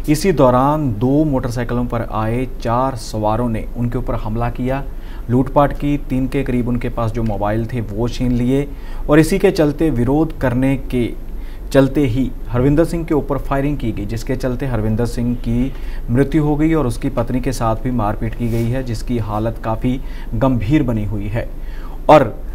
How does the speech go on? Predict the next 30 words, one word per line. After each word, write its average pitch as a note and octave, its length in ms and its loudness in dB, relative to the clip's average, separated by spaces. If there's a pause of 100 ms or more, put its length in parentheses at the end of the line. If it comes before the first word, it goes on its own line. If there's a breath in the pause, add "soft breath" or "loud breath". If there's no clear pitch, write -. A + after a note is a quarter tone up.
(140 loud breath)
जो C#3+ 140 6
विपक्षी D#3 440 4
हैं F#3 80 2
उन्होंने D#3 420 2
इस - 340 -2
घटना A#2 400 0
के C3 180 -2
बाद A#2 500 2
पंजाब A#2 420 2
में C3 180 0
अमन B2+ 320 0
कानून A2+ 480 0
की A#2+ 140 -4
जो A2+ 140 -2
स्थिति A#2+ 500 -2
बिगड़ती B2+ 380 0
हुई B2+ 140 0
नज़र A2+ 240 0
आ A2+ 100 2
रही A2 220 0
है C3 80 -2
उसके A#2+ 240 -4
ऊपर A2+ 180 -4
सवाल A#2 380 2
खड़े A#2 240 -2
करने A2+ 420 -2 (340 loud breath)
शुरू D3+ 220 4
कर A#2+ 160 0
दिए G#2+ 220 -4
हैं। G#2+ 260 -2